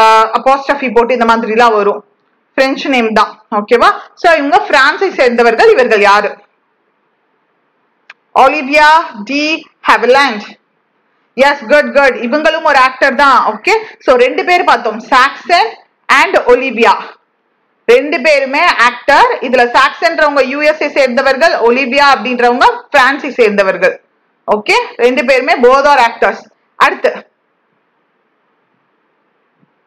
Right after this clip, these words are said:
வாத்தியாரே second wicket of the day. <laughs> சரி, வாங்க அடுத்து ஆன்சர். மச்சிச்சி,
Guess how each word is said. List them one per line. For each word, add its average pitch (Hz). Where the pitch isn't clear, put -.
வாத்தியாரே 285
second 277
wicket 240
of 226
the 214
day. 208
<laughs> 240
சரி, 262
வாங்க 262
அடுத்து 240
ஆன்சர். 330
மச்சிச்சி, 320